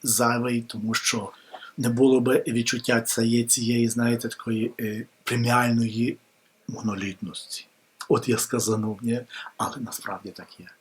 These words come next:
Берете цю камеру в руки і хочеться її з рук випускати, бо насправді, е, вибачте за русизм, але був такий, е,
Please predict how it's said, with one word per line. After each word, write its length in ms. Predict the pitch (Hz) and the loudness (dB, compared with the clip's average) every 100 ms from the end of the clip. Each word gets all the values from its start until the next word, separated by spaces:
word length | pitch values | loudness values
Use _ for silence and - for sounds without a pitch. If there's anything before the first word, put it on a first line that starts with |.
| _ - | _ -10
Берете 340 | 107 120 117 120 | -2 0 0 -2
цю 160 | - | -4
камеру 460 | 113 - 107 113 117 | 0 0 0 0 -2
в 80 | 107 113 | -2 2
руки 380 | 127 117 127 - | 2 2 0 0
і 400 | 147 120 113 110 110 | -2 -2 -2 0 0
хочеться 480 | - 131 120 - 117 | 2 2 2 0 -2
її 80 | |
з 100 | 110 | -4
рук 160 | 120 117 | -6 -4
випускати, 640 | 110 - 120 - 123 127 | -6 -2 -2 2 2 2
бо 500 | 117 113 110 110 110 110 | -2 -2 -2 -2 -2 -2
насправді, 840 | 113 - - 131 123 120 117 113 - - - - - - - | -2 -2 4 4 4 2 2 0 -6 -6 -4 -2 -6 -8 -2
е, 260 | 131 120 - - _ _ - _ _ _ - | 2 2 0 -8 _ _ -20 _ _ _ 2
вибачте 500 | 139 123 120 - 120 | 4 6 2 2 2
за 140 | 123 | 4
русизм, 480 | 131 - 190 190 - - | 4 6 6 6 0 -2
але 240 | 127 123 | -2 0
був 220 | 123 151 | 0 -2
такий, 460 | 135 117 131 123 - - | -2 2 2 2 -2 -6
е, 600 | 123 117 113 110 110 110 | -2 0 -2 -4 -6 -8